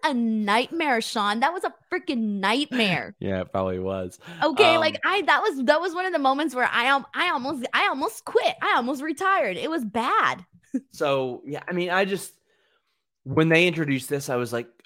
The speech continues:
Speaker 2: "Oh, cool. This makes an awful lot of sense to just have a title like this because it can go back and forth between every show." But then it just didn't. It was Raw exclusive.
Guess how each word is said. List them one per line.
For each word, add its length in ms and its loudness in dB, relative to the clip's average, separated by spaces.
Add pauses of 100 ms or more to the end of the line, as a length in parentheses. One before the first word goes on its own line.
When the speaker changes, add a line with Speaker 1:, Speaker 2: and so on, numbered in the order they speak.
(140)
Speaker 2:
"Oh, 280 -2
cool. 420 2
This 380 -4 (100)
makes 560 -2
an 140 -8 (100)
awful 680 -4 (580)
lot 380 -6
of 100 -8
sense 560 -10
to 120 -14
just 300 -8 (160)
have 260 0
a 60 -2
title 460 -2
like 240 0
this 200 -6
because 400 -4 (600)
it 80 -4
can 100 -10
go 140 6
back 240 6
and 120 -6
forth 280 -4
between 300 -4
every 240 0
show." 520 -2 (840)
But 160 -12
then 160 -2
it 60 -6
just 300 -10
didn't. 680 -6 (340)
It 100 -2
was 220 0
Raw 320 4
exclusive. 880 -4